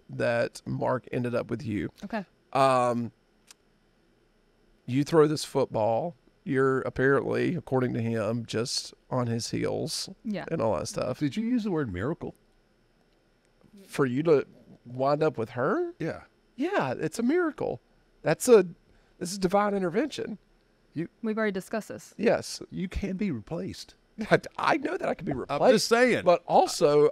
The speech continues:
Speaker 1: I believe "thou shalt not lie,"
Speaker 2: Hmm.
Speaker 1: you know, and, uh, <laughs> so
Speaker 3: Ugh.
Speaker 1: I'm just being honest.
Speaker 3: Why are you gonna let the truth get in the way of a
Speaker 1: <laughs>
Speaker 3: good
Speaker 1: Good
Speaker 3: story?
Speaker 1: story.
Speaker 3: Go ahead.
Speaker 1: So
Speaker 3: Go ahead. Tell your, tell your, tell your story.
Speaker 1: how did this all happen? Where did this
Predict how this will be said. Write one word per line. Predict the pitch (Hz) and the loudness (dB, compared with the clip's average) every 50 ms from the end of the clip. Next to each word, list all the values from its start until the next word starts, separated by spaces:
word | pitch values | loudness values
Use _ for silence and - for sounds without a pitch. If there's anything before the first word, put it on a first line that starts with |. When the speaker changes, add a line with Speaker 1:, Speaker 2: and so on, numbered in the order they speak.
| - | 2
Speaker 1:
I | - 147 160 | 0 -2 0
believe | 151 - 160 156 143 139 143 143 147 151 160 147 156 | 2 2 0 0 0 0 0 2 2 0 0 0 0
"thou | 147 127 123 135 | 0 0 0 0
shalt | - - 175 147 107 | -2 0 0 0 0
not | 120 131 123 95 - | 0 0 -2 -2 -2
lie," | - - - 302 285 - - - 226 - _ _ _ _ | -4 -4 -2 -2 -2 -2 -2 -4 -6 -8 _ _ _ _
Speaker 2:
Hmm. | 233 226 208 _ _ | -20 -20 -20 _ _
Speaker 1:
you | 160 180 175 | 2 4 6
know, | 165 165 160 165 - 262 202 - - | 6 6 6 4 4 2 -2 -2 2
and, | - 165 156 156 151 147 | 4 4 4 4 4 6
uh, | 151 151 156 180 - - - - | 6 6 8 6 4 2 -6 -18
<laughs> | - - _ _ | -20 -20 _ _
so | 262 - - - 453 - | -16 -4 0 0 2 6
Speaker 3:
Ugh. | - - - - 339 285 - - 392 302 220 190 165 143 139 - | 6 6 6 6 4 4 4 6 6 6 6 6 4 2 2 4
Speaker 1:
I'm | 208 202 202 196 | 4 2 2 0
just | 220 214 208 - 175 | -2 -2 -2 -2 2
being | 190 185 170 160 165 | 2 4 4 4 4
honest. | 147 139 135 | 2 2 2
Speaker 3:
Why | 170 196 214 | 2 2 2
are | 262 | 2
you | 277 277 254 | 0 0 0
gonna | 262 233 | 0 -2
let | 226 214 | -2 -2
the | - 151 | -4 -6
truth | - - 208 202 175 - | -8 -6 -4 -4 -4 -2
get | - 156 151 | -2 -4 -2
in | 156 139 131 127 123 - - | -4 -6 -6 -6 -8 -8 -4
the | 147 | -2
way | 139 151 156 | 0 2 2
of | 143 123 | 0 0
a | 131 123 | 0 0
Speaker 1:
<laughs> | - | 2
Speaker 3:
good | - 147 - | 2 4 4
Speaker 1:
Good | - 147 | 6 6
Speaker 3:
story? | 156 170 160 151 127 - - 185 | 6 4 2 2 4 4 2 2
Speaker 1:
story. | - - - - - - - - - _ _ _ _ _ _ _ | 2 0 -2 -2 -6 -10 -10 -14 -20 _ _ _ _ _ _ _
Speaker 3:
Go | - 185 190 | 0 4 4
ahead. | 190 160 160 139 127 | 4 4 4 4 4
Speaker 1:
So | 208 190 180 151 | 4 4 4 2
Speaker 3:
Go | - - 175 190 | 0 -2 0 2
ahead. | 185 160 139 | 2 2 2
Tell | - 208 196 | 2 0 0
your, | 185 170 147 | 0 -2 -4
tell | 113 - - - 170 | -6 -6 -4 -2 -2
your, | 156 135 123 123 | -2 -2 -6 -10
tell | 113 - - 143 | -12 -10 -8 -8
your | 139 135 117 | -8 -8 -10
story. | - - 196 190 - - 190 | -10 -12 -14 -10 -8 -6 -2
Speaker 1:
how | 214 269 381 381 | 2 4 6 6
did | 403 359 | 6 6
this | 285 254 226 - | 6 4 4 4
all | 220 196 185 165 147 | 2 2 2 2 0
happen? | 123 - 170 - 110 - - - - - 220 196 185 _ _ _ _ | -2 -4 -6 -6 -6 -8 -6 -8 -10 -10 -10 -12 -14 _ _ _ _
Where | - 139 175 226 285 359 | -4 2 2 4 4 4
did | 330 262 196 | 0 0 0
this | 165 165 151 - - | 0 0 0 -2 -6